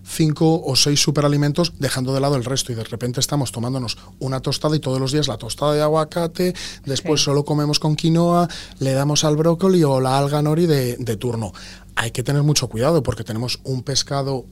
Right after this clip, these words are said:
Speaker 1: maravilloso, hay carnes, hay multitud de verduras, tanto crudas como cocidas, rehogadas o unos espárragos trigueros o productos de temporada. Es decir, hay multitud de alimentos que no podemos dejarlos de lado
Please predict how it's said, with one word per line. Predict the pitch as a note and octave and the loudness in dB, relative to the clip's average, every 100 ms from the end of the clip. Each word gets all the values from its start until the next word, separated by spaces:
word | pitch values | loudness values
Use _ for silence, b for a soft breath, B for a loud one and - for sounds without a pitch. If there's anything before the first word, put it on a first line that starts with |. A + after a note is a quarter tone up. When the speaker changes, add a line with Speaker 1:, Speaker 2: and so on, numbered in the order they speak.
| - | -16
Speaker 1:
maravilloso, | G2+ - - C#3 D3 D3+ D#3 D3+ B B | -16 -16 0 4 4 4 4 4 B B
hay | - G#2 | -16 -14
carnes, | - C#3 C#3 C#3+ C#3 - | -4 0 2 2 2 -2
hay | - C3+ | -2 -2
multitud | C3 B2+ A#2 A2+ B2+ | 0 -2 -4 -4 0
de | B2 | 0
verduras, | A#2 A#2 C#3 D3+ D3 - - | 0 0 2 4 4 2 0
tanto | A#2+ G#2 A2 | -8 -6 -8
crudas | - C3 C3 C3 - B B - | -2 0 2 0 -2 B B -6
como | C3 B2 B2 A#2+ A#2+ A2 | -4 -2 0 -2 -4 -8
cocidas, | - A2 - C3+ C3 | -10 -10 -4 -4 -2
rehogadas | B2+ C3 B2 A#2+ B2+ B2+ B2+ A#2+ B B B | -2 -2 -2 0 -2 0 0 0 B B B
o | C#3 B2+ B2 B2+ B2 A#2+ B2 B2 | -2 0 2 2 2 0 0 0
unos | B2+ A2 | 0 -2
espárragos | - B2 B2 - | 0 0 0 0
trigueros | B2+ C3 D3+ D3+ - B B - | 0 4 4 4 0 B B -8
o | B2 A#2+ - | -4 -2 -2
productos | D3 B2+ C3 - C3 | 0 2 2 4 4
de | B2+ | 4
temporada. | C3+ A#2+ C3 C#3+ D#3 D#3 | 0 0 2 4 2 0
Es | C3+ | -2
decir, | C3+ C3+ - | -4 -6 -6
hay | C3+ D#3 | 0 4
multitud | D3 C#3+ C3 A#2 C3 C#3+ D3 | 6 4 4 0 -4 0 2
de | D#3 | 4
alimentos | D#3 D3+ D3+ D3+ F#3 F#3 B B B | 4 4 4 2 2 0 B B B
que | - C3+ | -2 0
no | B2+ B2+ C3+ | 2 2 0
podemos | B2 D3 D3 | 2 2 2
dejarlos | C#3+ C#3+ C#3+ C3 A2+ | 0 -2 -2 -4 -4
de | A#2+ | -4
lado | B2+ C3+ E3+ | -2 0 -2